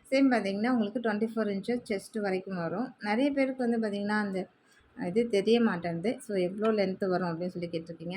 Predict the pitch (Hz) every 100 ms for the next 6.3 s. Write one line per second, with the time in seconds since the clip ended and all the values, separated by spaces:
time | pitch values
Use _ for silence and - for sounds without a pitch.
0 | - 180 190 220 233 214 214 220 202 180
1 | 180 202 185 175 175 196 196 180 208 -
2 | - - - 185 190 185 - 180 175 165
3 | 165 170 190 254 269 - - 233 220 202
4 | 190 180 170 175 165 165 165 160 160 165
5 | 240 359 196 190 220 226 202 170 196 190
6 | 175 - 349